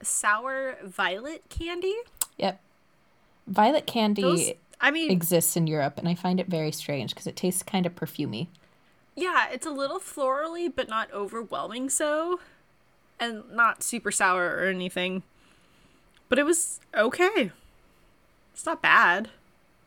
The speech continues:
Speaker 2: I don't know if I've seen that in the Netherlands. I've definitely seen violet candy in the U K, though. And theirs is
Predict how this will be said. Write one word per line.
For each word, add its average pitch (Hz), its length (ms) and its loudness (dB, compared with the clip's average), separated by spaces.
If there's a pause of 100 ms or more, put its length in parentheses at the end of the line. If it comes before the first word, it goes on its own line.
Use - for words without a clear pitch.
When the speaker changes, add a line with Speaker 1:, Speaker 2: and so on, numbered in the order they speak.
(100)
Speaker 2:
I 214 60 -10
don't 285 200 -2
know 339 100 2
if - 100 0
I've - 140 0
seen 294 240 -2
that 208 140 4
in 175 120 4
the 160 100 4
Netherlands. 147 460 -2
I've 196 200 2
definitely 214 360 2
seen 190 300 2
violet 175 420 4
candy 156 520 -2
in 156 340 -2
the 151 80 0
U 143 140 2
K, - 300 -6
though. - 280 -4 (760)
And 170 160 4
theirs 170 220 8
is 139 180 -2